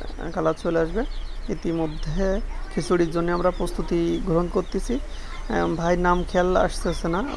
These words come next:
ভাই খুব ভালো খিচুড়ি রান্না করে। সে সেই সরাসরি খিচুড়ি রান্না করার জন্য প্রস্তুতি নিয়ে নিয়েছে এবং সে নিজেই বলছে, "আমি খি-, নিজেই খিচুড়ি রান্না করব।" দেখেন, একটু মাংসটাকে নেড়ে দিচ্ছি সুন্দরভাবে, যাতে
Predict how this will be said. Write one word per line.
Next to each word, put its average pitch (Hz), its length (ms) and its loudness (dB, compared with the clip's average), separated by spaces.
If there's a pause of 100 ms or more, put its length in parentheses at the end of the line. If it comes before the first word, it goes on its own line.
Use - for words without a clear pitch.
ভাই 170 240 0
খুব 170 200 0
ভালো 170 200 2
খিচুড়ি 165 300 0
রান্না 165 240 2
করে। 196 200 4 (440)
সে 175 120 4
সেই 214 160 2
সরাসরি 180 540 2
খিচুড়ি 165 340 0
রান্না 165 240 2
করার 165 240 4
জন্য 165 260 2
প্রস্তুতি - 400 -2
নিয়ে 165 160 2
নিয়েছে 165 300 0
এবং 185 140 2
সে 170 140 -2
নিজেই 165 240 4
বলছে, 175 280 0
"আমি 160 200 0 (520)
খি-, 170 180 0
নিজেই 175 300 2
খিচুড়ি 160 380 -2
রান্না 156 280 0
করব।" 175 300 0 (280)
দেখেন, 170 240 -2
একটু 170 440 0 (920)
মাংসটাকে 180 440 2
নেড়ে 175 240 2
দিচ্ছি 151 260 -2
সুন্দরভাবে, 170 580 2 (840)
যাতে 160 380 2